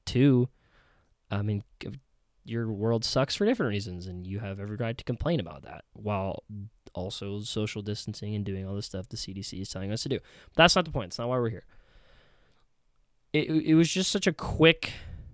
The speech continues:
turnaround. We went from people in America really starting to realize, "Hey, this is kind of a problem,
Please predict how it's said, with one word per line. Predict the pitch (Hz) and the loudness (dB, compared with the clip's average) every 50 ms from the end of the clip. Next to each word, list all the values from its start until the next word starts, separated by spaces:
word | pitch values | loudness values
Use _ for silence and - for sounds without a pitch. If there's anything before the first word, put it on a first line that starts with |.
| - - - - - - - _ _ _ _ _ _ _ _ _ _ | -20 -20 -20 -20 -20 -20 -20 _ _ _ _ _ _ _ _ _ _
turnaround. | - - 135 123 120 113 107 101 95 92 90 87 87 - - - - _ _ _ _ _ _ _ _ - | 0 4 6 6 8 8 6 4 4 2 0 -2 -4 -6 -10 -14 -20 _ _ _ _ _ _ _ _ 2
We | 120 120 120 | 4 4 6
went | 131 139 135 - | 6 4 4 2
from | - - 139 143 139 135 131 127 123 120 117 - - _ _ _ _ _ _ _ _ - - _ _ _ _ _ _ _ _ _ _ _ _ _ _ _ _ _ _ _ _ _ _ _ _ _ _ | 0 4 6 6 8 8 6 4 2 0 -2 -6 -12 _ _ _ _ _ _ _ _ -20 -20 _ _ _ _ _ _ _ _ _ _ _ _ _ _ _ _ _ _ _ _ _ _ _ _ _ _
people | - 156 160 170 170 | 0 2 6 8 8
in | 165 | 8
America | 160 156 143 139 135 131 | 10 10 8 8 6 6
really | 117 113 117 123 123 123 117 | 4 4 4 6 6 6 4
starting | - - 127 117 117 113 | 4 4 4 4 4 2
to | 110 107 | 2 2
realize, | 110 113 113 113 110 107 110 - | 2 4 4 4 2 2 0 0
"Hey, | - 135 135 | 2 2 2
this | 160 175 - | 2 0 -2
is | 185 - | -4 -4
kind | - 127 113 | -4 -4 -2
of | 107 107 | -2 -2
a | 104 | -2
problem, | - 107 101 110 143 151 151 | -2 -2 -2 -4 -4 -6 -6